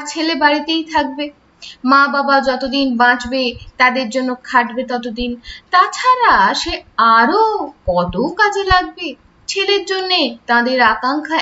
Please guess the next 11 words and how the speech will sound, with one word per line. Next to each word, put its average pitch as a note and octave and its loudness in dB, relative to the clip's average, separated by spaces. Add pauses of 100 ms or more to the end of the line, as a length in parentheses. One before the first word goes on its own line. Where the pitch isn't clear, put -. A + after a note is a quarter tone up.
(120)
এমন A#3+ 0
হলো G4 -2
যে B3+ -2 (420)
মা F#4 4
একদিন F4 -4
মন্দিরে C#4 0
গিয়ে C#4+ -2
সবাইয়ের C4 2
সামনে D4+ 0
মানত G#3+ -2 (100)
করলেন, A#3+ -2